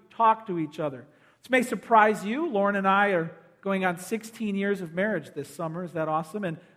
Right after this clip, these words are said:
uh, there have been times throughout that sixteen years where we have disagreed.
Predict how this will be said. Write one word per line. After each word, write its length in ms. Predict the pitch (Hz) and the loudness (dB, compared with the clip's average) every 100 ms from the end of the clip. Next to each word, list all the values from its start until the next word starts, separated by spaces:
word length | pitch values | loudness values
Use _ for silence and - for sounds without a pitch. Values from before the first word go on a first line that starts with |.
| - | -2
uh, 240 | 170 165 - - _ _ _ - | 2 2 0 -20 _ _ _ 0
there 160 | 208 | 2
have 360 | 214 226 247 247 | 4 4 2 4
been 280 | 226 190 180 - | 0 0 -8 -14
times 480 | - 240 196 180 202 | 0 2 4 0 -8
throughout 460 | - 190 185 190 | -4 2 2 2
that 420 | 190 175 175 - _ | 2 0 0 -20 _
sixteen 720 | - 226 220 - - 196 180 | -6 -2 -2 -4 -12 -8 -6
years 480 | 165 208 190 165 143 | -6 -4 -2 -4 -6
where 180 | 160 160 | -6 -6
we 440 | 147 170 175 170 | -6 -8 -8 -12
have 280 | 139 165 147 131 _ _ _ _ _ _ 143 127 | -8 -6 -6 -10 _ _ _ _ _ _ -20 -6
disagreed. 840 | 170 165 160 147 175 233 - | -6 -4 -12 -10 -12 -14 -18